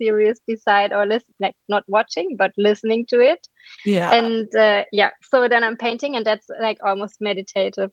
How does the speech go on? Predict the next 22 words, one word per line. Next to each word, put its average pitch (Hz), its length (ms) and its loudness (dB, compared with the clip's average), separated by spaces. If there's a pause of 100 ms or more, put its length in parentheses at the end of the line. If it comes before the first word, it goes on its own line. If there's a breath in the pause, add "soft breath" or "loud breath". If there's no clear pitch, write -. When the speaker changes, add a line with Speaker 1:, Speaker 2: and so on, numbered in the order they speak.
Speaker 1:
I 202 100 2
guess. 202 300 0 (300 loud breath)
Speaker 2:
Mm. 180 300 0
Speaker 1:
So 233 360 4 (260)
for 240 140 2
me, 277 320 -2
it's 240 180 -4
like, 220 280 2 (220)
uh, 202 420 0 (300)
that's, 214 240 -8 (760 loud breath)
I 233 80 4
can't 254 280 2
believe 247 260 0
it 262 100 2
sometimes 220 440 -2
that 202 160 -2
this 208 140 -6
is 190 140 -12
my 196 140 -2
job. 190 420 -2 (220)
<laughs> - 200 -10
Speaker 2:
Yeah. 190 720 -2